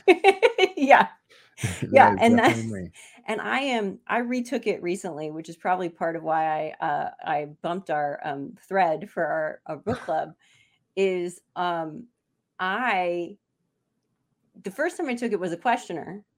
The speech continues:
Speaker 2: but, like, there's overlapping circles. So that's why, you know, Kara's saying she's upholder to questioner and you're
Speaker 1: Yeah.
Speaker 2: questioner to rebel. I am questioner to rebel. And, um, sometimes my rebel tendencies are more,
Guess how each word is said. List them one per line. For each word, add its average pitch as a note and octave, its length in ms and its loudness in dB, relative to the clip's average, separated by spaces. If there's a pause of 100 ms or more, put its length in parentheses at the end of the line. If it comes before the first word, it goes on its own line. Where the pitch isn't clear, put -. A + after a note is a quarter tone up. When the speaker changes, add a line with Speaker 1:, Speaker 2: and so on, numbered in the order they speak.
(180)
Speaker 2:
but, G3 180 4
like, F3+ 200 2
there's F3+ 220 -2
overlapping D#3+ 680 -2
circles. F3 580 -8 (260)
So D#3+ 500 -2
that's D3+ 260 -2
why, D3+ 280 0
you D#3 100 -6
know, D3 120 -6
Kara's D3 400 -6
saying D3 240 -8
she's D3 340 -12
upholder C#3+ 460 -4
to - 140 -16
questioner C#3+ 580 -6
and C#3+ 180 -6
you're D3 200 -2
Speaker 1:
Yeah. D3+ 60 -8 (220)
Speaker 2:
questioner F3 400 4
to D3+ 80 -4
rebel. D#3 420 4 (360)
I F#3+ 220 8
am F#3 320 4
questioner E3+ 500 0
to E3+ 220 -6
rebel. D#3 480 0 (360)
And, D#3+ 520 0 (200)
um, D#3+ 560 0 (840)
sometimes G3 420 -6
my F3+ 100 -4
rebel D3+ 280 -4
tendencies D#3 560 -10
are D3+ 120 -8
more, D3 640 -6